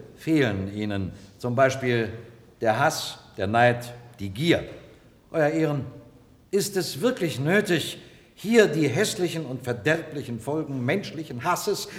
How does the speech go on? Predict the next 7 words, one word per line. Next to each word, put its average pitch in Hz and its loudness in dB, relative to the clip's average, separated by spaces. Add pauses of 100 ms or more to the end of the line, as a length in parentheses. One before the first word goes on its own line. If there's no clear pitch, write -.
menschlichen 156 -2
Neides 196 6
und 151 -2 (180)
menschlicher 175 4
Gier 220 6
zu 185 0
schildern? 202 4